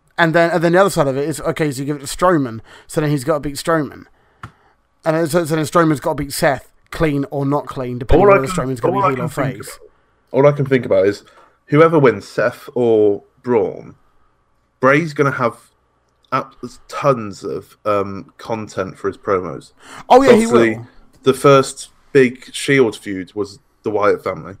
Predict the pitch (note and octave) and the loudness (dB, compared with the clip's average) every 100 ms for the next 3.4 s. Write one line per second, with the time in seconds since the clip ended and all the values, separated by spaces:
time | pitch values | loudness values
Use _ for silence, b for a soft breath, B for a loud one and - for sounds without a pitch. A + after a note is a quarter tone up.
0 | _ _ _ _ _ _ _ - A2 G#2 | _ _ _ _ _ _ _ 0 4 4
1 | G2+ G2+ G#2 - - - - G3 - B3 | 0 -8 -8 -12 -12 -14 -8 -2 2 2
2 | - A3+ G#3 E3 D#3 C3+ A#2 C3 B2 A#2+ | 4 4 2 0 -4 0 0 2 2 2
3 | A2+ F2 - A#2 | 0 -8 -14 -18